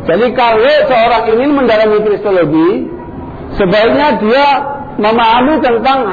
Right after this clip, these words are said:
yang hak. Sebelum dia memahami yang batil, perlu dia memahami apa? Yang hak. Sebab kalau dia tidak tahu yang hak, belajar yang batil, nanti malah apa? Berpengaruh.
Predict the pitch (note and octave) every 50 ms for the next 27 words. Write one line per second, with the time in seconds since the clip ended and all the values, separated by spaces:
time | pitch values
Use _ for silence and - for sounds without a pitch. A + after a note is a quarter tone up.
0 | A3 A#3 A3 G#4+ - - - C#4 - - - - - - - - - - - -
1 | - - - - - - - - - - C4+ - - - - - - - - -
2 | - - - - - - - - F#3+ F#3 G3 B3 D4+ D#4+ D4 C4+ A#3 F#3 G3 C4+
3 | C4 B3 A#3+ A#3+ A#3+ A3+ A3+ A#3 A#3 B3 A#3+ A3 F#3+ F#3 G3 F#3+ F#3 G3+ A#3 C#4
4 | D#4+ F4 E4+ F4+ - - - - - - - - - G3 G3+ A#3+ C4+ C#4 G3 G#3+
5 | B3 A#3+ A#3+ A#3 A3 G#3 G3 A#3 C#4 C#4+ A#3 G3 A3 C4 E4 - - - - -
6 | - - - G4 G#4+ - - - C#4 D4+ D4 D4+ - - - - A5+ A#5 A#5 A#5
7 | - - - - - - - - - - - - - - - - - - G3+ G3
8 | B3+ B3+ - - - A#3+ A#3 B3+ D#4+ G4 A4 F#4+ F4 D4+ C#4 C#4 A#3 B3+ A#3+ A#3
9 | A#3+ C4+ C#4 C#4 - - A3 A#3 A3 - - - - - - - - G3+ G3 G#3+
10 | A3+ G#3+ D4 E4+ F4 D#4+ C4+ G#3+ C4 C#4 C4+ C4+ B3+ A#3 A3+ B3+ D4 - - -
11 | - - - - - - - - F3+ F#3+ A3 B3 F4+ E4+ D4 B3 B3+ B3+ A3+ G3+
12 | F#3+ C4 D#4 E4 D#4 A#3+ G3+ G#3+ G#3 A3 B3+ C#4 D#4 F4+ F#4 E4 D4 C#4 B3+ A3+